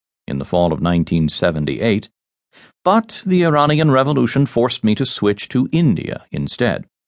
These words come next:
In nineteen eighty-five, I had a Fulbright Islamic Civilization research grant to study in India,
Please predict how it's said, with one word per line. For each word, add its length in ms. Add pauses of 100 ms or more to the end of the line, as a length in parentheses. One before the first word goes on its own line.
(760)
In 120
nineteen 320
eighty-five, 920
I 120
had 160
a 100
Fulbright 640
Islamic 580
Civilization 800
research 440
grant 320
to 60
study 500
in 100
India, 440